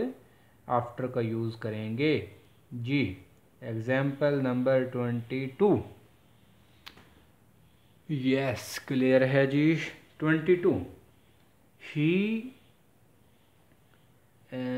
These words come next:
he quarreled। अच्छे बच्चे ऐसे नहीं करते, किसी के साथ नहीं लड़ना चाहिए। He quarreled, quarreled किसके साथ?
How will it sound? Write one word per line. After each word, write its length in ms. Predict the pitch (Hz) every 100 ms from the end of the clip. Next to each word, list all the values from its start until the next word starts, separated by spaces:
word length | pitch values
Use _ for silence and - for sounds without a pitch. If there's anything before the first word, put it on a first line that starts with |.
| 127 127 127 127
he 420 | 120 - 120 120 117 -
quarreled। 560 | 127 147 156 135 98 98 - _ _ _ _ _
अच्छे 280 | 127 120 156
बच्चे 360 | 127 120 135 120
ऐसे 300 | 113 - 110
नहीं 260 | 110 135
करते, 720 | 143 156 151 - 160 156 160 175 - _ _ _ _ _ _ _ _ _ _ _ _
किसी 280 | 123 120 127
के 120 | 123
साथ 260 | 120 117 107 117
नहीं 180 | 127
लड़ना 360 | 143 147 151 151
चाहिए। 800 | 147 147 143 135 139 139 143 - 127
He 680 | 117 120 127 127 127 -
quarreled, 520 | 123 120 123 131 117 95 92 - _ _ - - _ _ _ _ _ _ _ _ _ _ _ _ _ _ _ _ _ _ _ _ _ _ _ _ _ _ _ _ _ _ _ _ _ _ _ _ -
quarreled 460 | 120 127 131 120
किसके 340 | 139 135 - 190
साथ? 580 | 208 190 120 98 -